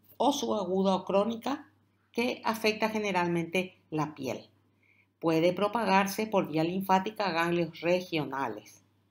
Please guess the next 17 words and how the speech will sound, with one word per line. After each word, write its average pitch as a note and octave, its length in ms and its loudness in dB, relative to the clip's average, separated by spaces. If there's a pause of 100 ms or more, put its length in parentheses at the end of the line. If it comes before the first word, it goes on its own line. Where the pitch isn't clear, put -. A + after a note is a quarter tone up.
(600)
Es G#3+ 180 0
característica G#3 880 0
de G3 180 -2
climas G3 440 0
tropicales G3 920 0 (640)
y A3 180 -2
subtropicales F#3+ 1300 -2 (200)
y A#3 80 -8
su C#4 120 2
agente G#3+ 300 0
etiológico G3+ 560 2
es F#3+ 60 6
el F#3+ 140 4
Sporotrix F#3+ 760 2
schenki. - 400 -4 (1200)
¿Dónde G#3 420 4
vive? F#3+ 420 -4